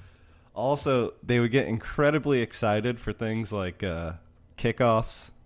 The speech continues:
punts, things that we don't, generally don't care about would be the most entertaining parts to them.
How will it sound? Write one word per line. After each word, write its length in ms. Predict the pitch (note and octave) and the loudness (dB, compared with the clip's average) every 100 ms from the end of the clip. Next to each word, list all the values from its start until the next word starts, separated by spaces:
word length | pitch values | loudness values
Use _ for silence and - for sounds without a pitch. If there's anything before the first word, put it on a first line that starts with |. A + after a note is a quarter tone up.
| - | -14
punts, 520 | - A2 G#2 A2 - | -2 0 2 -2 -10
things 320 | - A2+ A2 G#2 | -4 -2 0 -2
that 100 | F#2+ | -2
we 140 | G#2 | -2
don't, 180 | G2+ E2 | -2 -4
generally 420 | G#2+ G#2+ G#2+ G#2+ | -2 0 0 2
don't 240 | G#2+ G#2 | 2 0
care 280 | F#2 G#2+ G#2+ | 0 0 2
about 340 | A2+ B2+ C3 - - - - - | 2 2 2 -2 -8 -12 -12 -8
would 120 | G2+ | 2
be 100 | A#2+ | 2
the 100 | A2 | 4
most 400 | A2 A2+ A2 - | 4 4 4 2
entertaining 640 | G#2+ G#2+ - G2+ G2+ G#2 | 2 2 2 2 4 2
parts 340 | A2 G#2 G#2 - | 4 4 2 -2
to 100 | G2+ | -2
them. 340 | F#2+ G#2 A#2+ | 0 2 0